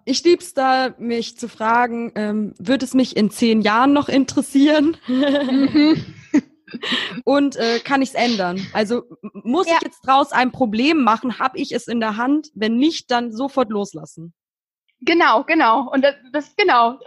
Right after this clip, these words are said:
Speaker 2: <laughs> da schließt sich der Kreis fast schon zu deiner, ähm, Frage am Anfang. <laughs> Das, äh, da, da war ich ja auch so die ganze Zeit da drin, ne, in diesem, ähm, ja, ich muss was ändern, ich weiß nicht was, kam da überhaupt nicht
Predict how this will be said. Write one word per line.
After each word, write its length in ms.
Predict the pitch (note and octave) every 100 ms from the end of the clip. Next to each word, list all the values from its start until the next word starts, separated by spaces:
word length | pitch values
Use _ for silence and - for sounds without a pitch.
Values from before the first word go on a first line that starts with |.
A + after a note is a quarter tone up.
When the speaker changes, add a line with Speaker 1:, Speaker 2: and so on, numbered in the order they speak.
| - -
Speaker 2:
<laughs> 280 | C4+ C#4 C#4+
da 80 |
schließt 340 | C#4+ D4 F4+ -
sich 120 | F4
der 140 | E4 D4+
Kreis 480 | - C4 C#4+ D#4 -
fast 280 | D4 D4+ E4
schon 180 | D4 C#4+
zu 240 | C#4+ B3+ -
deiner, 460 | B3+ B3+ B3 B3 C4
ähm, 340 | B3 B3 - -
Frage 480 | C4 C4 C4 B3 -
am 140 | A3+ A#3+
Anfang. 520 | C#4+ G#4 B3+ A3 D4+ -
<laughs> 120 | - C#4+ - - - - _
Das, 200 | G3+ A#3+
äh, 300 | - - G3+ _
da, 280 | - A#3 - -
da 220 | A#3+ G#3+
war 140 | B3
ich 80 | D4+
ja 100 | -
auch 140 | -
so 80 | -
die 100 | C4+
ganze 260 | C4+ C#4+ E4+
Zeit 280 | - D#4+ - -
da 100 | C4
drin, 380 | A#3 C4 D4+ A3
ne, 220 | A3+ C#4
in 140 | A#3+
diesem, 560 | A#3+ A#3+ B3 A#3+ A#3+ A#3 A#3
ähm, 400 | A#3+ A#3 B3 B3 _
ja, 380 | - A3 B3+ C4+ C4+ _ _
ich 280 | G3+ B3 A#3+
muss 180 | D4 D4+
was 140 | D4+
ändern, 340 | - D4 D4+
ich 180 | C#4+ C4+
weiß 220 | D4+ C#4
nicht 180 | C#4+ C#4
was, 440 | B3+ C#4+ - _ - - - -
kam 200 | - D4+
da 100 | D#4+
überhaupt 460 | B3 B3 D4+ D#4 -
nicht 280 | C4+ -